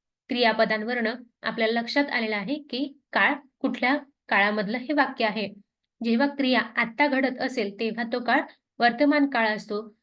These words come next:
क्रिया पूर्वी घडून गेलेली आहे तेव्हा तो भूतकाळ असतो आणि क्रिया पुढे घडणार आहे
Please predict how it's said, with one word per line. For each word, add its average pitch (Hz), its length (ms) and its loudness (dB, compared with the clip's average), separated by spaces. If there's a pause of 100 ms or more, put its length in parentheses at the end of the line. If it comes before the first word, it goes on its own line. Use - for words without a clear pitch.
(180)
क्रिया 269 240 2
पूर्वी 269 420 2
घडून 277 320 4
गेलेली 226 340 2
आहे 214 360 2 (320)
तेव्हा 240 260 0
तो 277 180 2
भूतकाळ 262 460 0
असतो 214 320 -4
आणि 214 280 -4 (340)
क्रिया 233 340 0 (360)
पुढे 277 220 6
घडणार 240 440 2
आहे 220 280 2